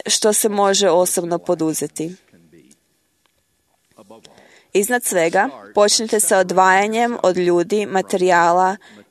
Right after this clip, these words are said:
i okolnosti koje će vam naškoditi. Kao što oni koji se bore protiv alkohola znaju, privlačnost blizine može biti fatalna. Tako i s moralnim pitanjima.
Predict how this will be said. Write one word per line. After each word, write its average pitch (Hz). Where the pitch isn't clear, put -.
i 208
okolnosti 170
koje 190
će 196
vam 185
naškoditi. 160
Kao 214
što 240
oni 233
koji 226
se 226
bore 214
protiv 208
alkohola 190
znaju, 180
privlačnost 247
blizine 208
može 214
biti 202
fatalna. 180
Tako 175
i 214
s -
moralnim 180
pitanjima. 170